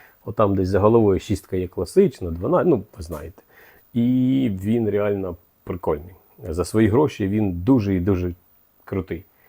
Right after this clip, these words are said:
Тобто, якщо порівнювати якість, е, функціонал, е, то, звичайно, у нас ніякі інші варіанти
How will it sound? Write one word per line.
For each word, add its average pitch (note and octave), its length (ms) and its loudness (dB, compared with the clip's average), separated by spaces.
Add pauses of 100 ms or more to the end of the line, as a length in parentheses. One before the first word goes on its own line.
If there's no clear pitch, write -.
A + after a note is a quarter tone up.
(300)
Тобто, - 200 -4
якщо F#2 240 0
порівнювати F#2+ 580 2
якість, G2 640 -2
е, F2+ 300 -12 (440)
функціонал, A2 720 4 (640)
е, F2 380 -6
то, G2+ 320 6
звичайно, G#2 840 0 (200)
у F#2 120 -6
нас F2 500 -4
ніякі F2+ 420 -8
інші F#2+ 280 -6
варіанти F2 540 -6